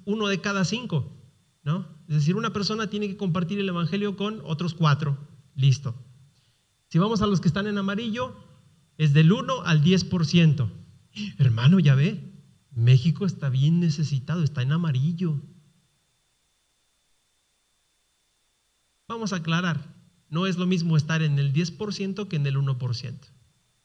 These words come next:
México está bien cerca del diez por ciento de creyentes evangélicos. ¿Sí? Usted sale a la calle, predica el evangelio, ¿verdad? Va un, da un folleto, y es,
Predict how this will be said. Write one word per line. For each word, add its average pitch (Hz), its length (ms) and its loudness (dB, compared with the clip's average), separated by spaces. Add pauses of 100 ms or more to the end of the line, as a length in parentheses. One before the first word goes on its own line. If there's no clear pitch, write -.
(420)
México 143 260 0
está 143 200 0
bien 165 260 2
cerca 170 380 -2
del 147 180 0
diez 147 160 -2
por 156 180 -6
ciento 147 320 -2
de 143 80 0
creyentes 127 420 -4
evangélicos. 123 720 -10 (1040)
¿Sí? 196 180 -12 (840)
Usted 139 160 -4
sale 131 240 2
a - 20 4
la 180 160 2
calle, 190 440 -2 (560)
predica 135 400 0
el 165 80 0
evangelio, 185 640 -2 (400)
¿verdad? 127 260 -6
Va 127 200 -4
un, 131 180 -4
da 120 140 -2
un 143 120 -2
folleto, 180 540 -6 (500)
y 139 100 -2
es, - 220 -4